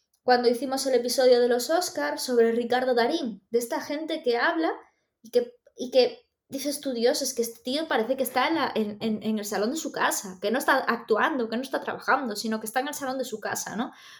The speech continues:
Por Argentina mil novecientos ochenta y cinco. Y a mí con Cate Blanchett me pasó, me pasó con eso, que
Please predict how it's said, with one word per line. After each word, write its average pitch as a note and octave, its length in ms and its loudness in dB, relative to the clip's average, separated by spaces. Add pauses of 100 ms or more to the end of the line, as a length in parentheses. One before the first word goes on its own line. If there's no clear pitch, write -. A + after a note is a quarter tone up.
Por G#3+ 300 6
Argentina A#3+ 480 2
mil A#3+ 100 0
novecientos A#3 420 0
ochenta G#3+ 260 -4
y F#3+ 40 -8
cinco. F#3+ 460 -10 (400)
Y F#3+ 60 -4
a - 20 0
mí A#3 140 6
con F#4+ 100 2
Cate F4+ 180 0
Blanchett F4+ 360 4
me D4+ 80 0
pasó, B3 340 0
me C4 80 0
pasó A#3 240 0
con F4 120 -2
eso, G#4+ 200 0
que B3+ 60 4